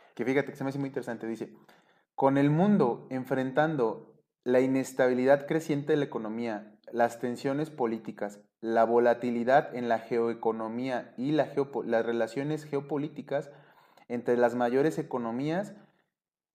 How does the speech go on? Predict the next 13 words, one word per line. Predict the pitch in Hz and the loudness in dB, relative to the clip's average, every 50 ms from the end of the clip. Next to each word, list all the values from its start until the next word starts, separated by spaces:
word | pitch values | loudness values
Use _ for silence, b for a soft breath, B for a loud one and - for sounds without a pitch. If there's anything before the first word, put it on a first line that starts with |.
| _ _ _ | _ _ _
eh, | - 131 135 139 147 135 135 | 2 6 8 8 8 8 10
básicamente | 147 165 160 190 185 - 147 139 151 165 165 160 190 175 | 8 8 8 4 2 2 0 2 2 0 0 -2 -2 -2
nos | 156 131 | -2 0
van | 135 143 156 165 | 0 0 2 2
a | |
llevar | 165 151 135 135 139 147 | 2 2 4 4 4 4
a | |
los | 156 147 | 4 2
resultados | 143 - - 117 113 - 135 143 156 165 165 - - - | 0 -2 -4 -6 -2 0 2 4 4 2 0 -2 -8 -6
en", | 147 151 165 175 175 165 - - - _ _ _ _ _ | -4 -2 -2 -2 -2 -4 -8 -14 -20 _ _ _ _ _
¿qué | - 196 | 2 2
es | 214 208 - - - - - - - | 2 2 -2 -12 -16 -18 -16 2 4
upheavals? | 180 208 202 - - - - - - - - 143 135 117 101 85 - - - - - - | 4 4 4 0 -8 -16 -20 -20 -18 -6 -2 -2 -2 0 -2 -6 -6 -10 -16 -20 -20 -20